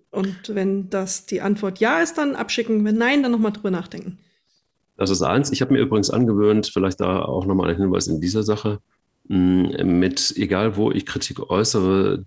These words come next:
Speaker 2: dann auch mit meinem echten, klaren, klaren Namen, also mit dem klaren Namen dann auch aufzutreten,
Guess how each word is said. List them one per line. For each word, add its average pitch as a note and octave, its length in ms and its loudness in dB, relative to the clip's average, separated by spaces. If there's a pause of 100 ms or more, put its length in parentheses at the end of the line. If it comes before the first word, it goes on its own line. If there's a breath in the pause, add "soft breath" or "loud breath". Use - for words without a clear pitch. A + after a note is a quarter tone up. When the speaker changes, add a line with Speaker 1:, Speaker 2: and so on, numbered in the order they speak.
Speaker 2:
dann F#2 260 0
auch F2+ 140 -2
mit F#2 140 0
meinem E2 440 0
echten, E2+ 540 -2
klaren, F2 720 0
klaren F2+ 640 -2
Namen, F2 360 0
also E2 140 -4
mit D#2 120 -2
dem E2 100 -6
klaren F#2+ 260 0
Namen C#2 260 0
dann C#2 160 0
auch C2+ 240 -4
aufzutreten, - 760 -4